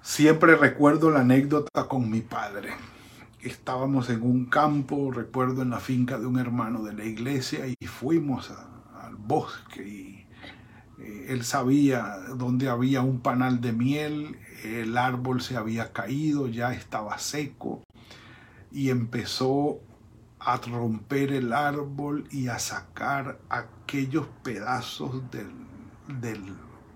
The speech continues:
coso de miel y destilaba. Aquello era extraordinario, mejor dicho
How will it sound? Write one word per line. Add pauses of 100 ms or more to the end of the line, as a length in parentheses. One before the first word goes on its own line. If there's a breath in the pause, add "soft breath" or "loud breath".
(420)
coso
de
miel (460 loud breath)
y
destilaba.
Aquello
era (1300 loud breath)
extraordinario,
mejor
dicho